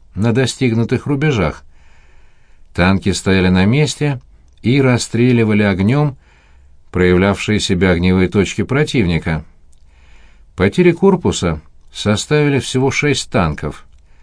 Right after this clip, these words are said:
Пятьдесят шестую танковую бригаду у Кравченко отобрали и вручили вместо неё только что сформированную девяносто девятую танковую бригаду, имевшую пятьдесят Т тридцать четыре.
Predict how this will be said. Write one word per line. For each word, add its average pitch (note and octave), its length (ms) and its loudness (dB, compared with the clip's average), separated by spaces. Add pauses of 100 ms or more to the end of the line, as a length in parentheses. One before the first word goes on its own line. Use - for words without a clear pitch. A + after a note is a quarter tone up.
(500)
Пятьдесят F2 560 0
шестую G2 480 -2
танковую F#2+ 500 0
бригаду C#3 560 0 (500)
у A#2 100 0
Кравченко D#3 540 0
отобрали D#3 640 0 (440)
и A2 160 2
вручили B2 480 2
вместо F#2+ 420 2
неё F#2+ 380 2 (480)
только B2+ 400 2
что A2 220 -2
сформированную A2+ 880 2
девяносто A2+ 560 0
девятую G#2+ 540 -2
танковую F#2 500 -2
бригаду, C#3 560 0 (640)
имевшую A2+ 600 2
пятьдесят F#2 720 -2
Т G#2+ 140 0
тридцать A2+ 420 -2
четыре. D#2+ 460 -2